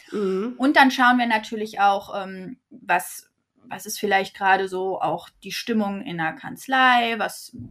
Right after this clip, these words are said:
Speaker 2: jeder kommt auch mal zu uns zu, hin und sagt, ja, hm, wär mal cool, wenn ihr vielleicht das macht oder das, um so ein bisschen Stimmungsbarometer versuchen wir immer einzuholen.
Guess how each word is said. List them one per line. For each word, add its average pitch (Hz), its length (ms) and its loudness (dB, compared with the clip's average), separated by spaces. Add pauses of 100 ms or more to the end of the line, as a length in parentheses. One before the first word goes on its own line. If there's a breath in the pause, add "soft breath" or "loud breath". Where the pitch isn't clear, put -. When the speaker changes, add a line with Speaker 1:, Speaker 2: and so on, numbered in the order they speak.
(200)
Speaker 2:
jeder 202 340 -2
kommt 196 260 -6
auch 185 140 -8
mal 170 240 -4
zu - 160 -14
uns 170 320 -8
zu, - 240 -20
hin 208 260 2
und 180 120 -6
sagt, 180 220 -10
ja, 277 240 2
hm, 240 320 4
wär 208 140 -2
mal 196 220 -2
cool, 208 140 -2
wenn 180 120 -10
ihr 165 140 -10
vielleicht - 300 -14
das 247 240 2
macht 214 340 0
oder 151 140 -16
das, 226 420 2
um 185 160 -12
so 185 80 -16
ein 180 60 -12
bisschen 185 260 -14
Stimmungsbarometer 240 960 0
versuchen 220 340 -6
wir 202 120 -2
immer 202 240 0
einzuholen. 208 800 -4